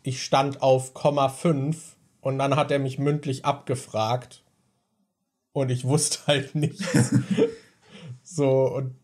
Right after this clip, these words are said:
Speaker 1: dann habe ich halt mündlich eine sechs bekommen.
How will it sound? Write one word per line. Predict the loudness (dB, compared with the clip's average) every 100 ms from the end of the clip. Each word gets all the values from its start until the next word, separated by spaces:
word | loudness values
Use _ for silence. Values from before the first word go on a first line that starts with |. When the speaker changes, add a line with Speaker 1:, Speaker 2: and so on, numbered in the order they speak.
| _ _
Speaker 1:
dann | 2 4
habe | 4 2
ich | 0
halt | 2 2 0
mündlich | -2 -2 -4
eine | -2 2
sechs | 2 2 -2
bekommen. | -4 -4 -2 -2 0 0 -2 0 -4 -4